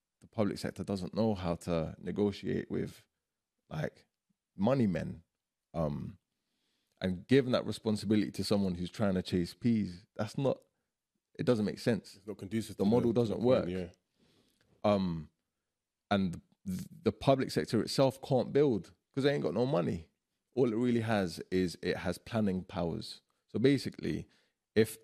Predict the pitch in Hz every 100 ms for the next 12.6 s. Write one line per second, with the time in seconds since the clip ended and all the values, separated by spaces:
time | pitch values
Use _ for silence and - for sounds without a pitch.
0 | - 101 92 - 98 87 - - 87 85
1 | - 82 87 110 95 85 107 110 104 -
2 | 85 80 - 95 123 _ _ _ 165 170
3 | 151 - - 135 127 120 123 85 - -
4 | _ _ _ _ _ - 104 92 78 107
5 | 90 87 85 82 95 117 117 117 117 120
6 | 117 - - _ _ 101 - 104 - 98
7 | 92 90 87 95 92 87 - - 107 101
8 | - 104 98 90 90 90 101 104 101 101
9 | 101 92 85 - 90 87 90 95 92 90
10 | 92 92 92 - 104 95 95 95 - -
11 | _ - 117 - 120 117 107 92 92 -
12 | 95 92 113 131 -